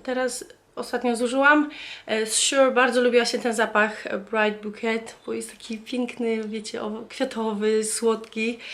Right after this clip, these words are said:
Chciałam powiedzieć owocowy, nie, kwiatowy. E, także też już się też fajnie u mnie sprawdzały, ale teraz, no,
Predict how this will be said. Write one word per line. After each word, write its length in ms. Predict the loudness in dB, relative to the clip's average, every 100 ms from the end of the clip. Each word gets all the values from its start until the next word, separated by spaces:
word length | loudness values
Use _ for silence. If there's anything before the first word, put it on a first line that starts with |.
| -10 -10
Chciałam 180 | -4 -4
powiedzieć 240 | 0 0
owocowy, 420 | 0 -4 -4 -4 -4
nie, 160 | -6
kwiatowy. 440 | -6 -8 -6 -6 -6 -8 -12 -12 -4
E, 160 | -2 0
także 300 | -2 -2 -2
też 260 | 0 0
już 120 | -2
się 120 | -2 -4
też 240 | -4 -4
fajnie 360 | -2 -2 -2 -4
u 60 |
mnie 260 | -4 -4 -4
sprawdzały, 640 | -2 0 0 2 4 2
ale 180 | 2 -2
teraz, 320 | -2 -2 -2
no, 200 | 0 0